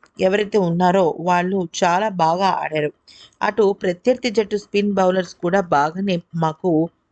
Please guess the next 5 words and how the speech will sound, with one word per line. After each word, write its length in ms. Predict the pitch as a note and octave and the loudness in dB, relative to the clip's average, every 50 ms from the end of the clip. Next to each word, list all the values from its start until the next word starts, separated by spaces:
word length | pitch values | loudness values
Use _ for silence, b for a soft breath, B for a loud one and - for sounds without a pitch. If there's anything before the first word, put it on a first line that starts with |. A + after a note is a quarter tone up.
| _ _ - | _ _ -6
ఎక్కువగా 440 | F3+ F#3 F#3 - B3 A#3+ G#3 G3 F3+ | -6 -6 -2 -2 0 0 2 0 0
ఒత్తిడి 360 | E3+ D#3+ E3+ E3+ - A3 G3+ | 0 -2 -2 -2 -4 -6 -6
తీసుకొచ్చారు. 640 | - E3+ D#3+ - - - E3 - - G3 F3 E3 D#3 - _ b b b b b b b | -6 -8 -10 -8 -8 -10 -10 -6 -2 0 0 0 -2 -4 _ b b b b b b b
అయితే 320 | - C4 D4 C#4+ - B3+ B3 B3+ - - _ _ _ _ _ _ _ - | -4 -4 -4 -2 0 0 0 0 -2 -6 _ _ _ _ _ _ _ -8
ఈ 160 | A3 A#3+ B3 | -4 -2 -2